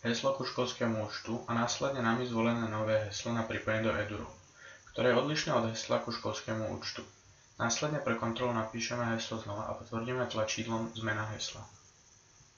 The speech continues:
Upozorňujem, že heslo ku školskému účtu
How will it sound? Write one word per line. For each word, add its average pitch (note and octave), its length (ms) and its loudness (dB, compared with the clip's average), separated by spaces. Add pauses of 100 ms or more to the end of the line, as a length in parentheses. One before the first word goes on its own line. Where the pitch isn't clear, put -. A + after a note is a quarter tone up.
(640)
Upozorňujem, B2 800 0
že A#2+ 160 -2
heslo C#3 320 0
ku - 80 -2
školskému C3 560 0
účtu A2+ 320 0